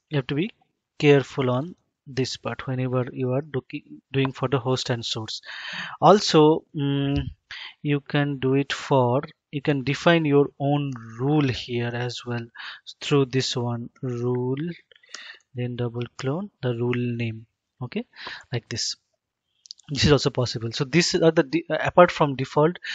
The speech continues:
these are the different kinds of, uh, stanza you can create in props dot conf. Now,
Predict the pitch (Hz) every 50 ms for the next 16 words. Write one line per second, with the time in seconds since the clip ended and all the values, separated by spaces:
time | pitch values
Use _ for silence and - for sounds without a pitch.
0 | - - - - - 147 143 156 143 156 139 147 143 - 170 165 160 156 - -
1 | 147 143 147 147 - - - 151 143 143 - - - - - - 151 139 135 131
2 | - - - 143 139 139 139 143 135 131 - - 131 127 127 _ - - 139 135
3 | 131 139 143 143 143 143 139 - - 147 143 - - - 151 147 - - 165 170
4 | 202 - - _ - - - - - - - - - - 143 139 139 139 139 139